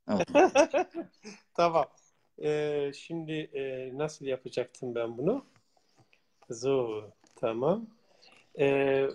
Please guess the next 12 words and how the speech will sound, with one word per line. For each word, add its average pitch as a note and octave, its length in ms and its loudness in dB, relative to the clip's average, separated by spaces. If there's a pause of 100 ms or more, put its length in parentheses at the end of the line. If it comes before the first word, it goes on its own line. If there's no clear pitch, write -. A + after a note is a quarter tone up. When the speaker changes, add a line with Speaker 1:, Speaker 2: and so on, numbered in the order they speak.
(140)
Speaker 1:
Ekleme D#3 360 10
Speaker 2:
ben D3 120 12
Speaker 1:
yap, - 340 8 (100)
Speaker 2:
Tamam. F3 320 6
Speaker 1:
ekleme. A#2 260 2 (1200)
Speaker 2:
Ekleme D#3+ 380 2
yapmam C#3+ 460 0
lazım. D3+ 520 -2
Ee, E3 40 -10
Speaker 1:
Evet. D3+ 600 0
Speaker 2:
Yusuf'a, D3 300 -6
Yusuf, C#3 300 -10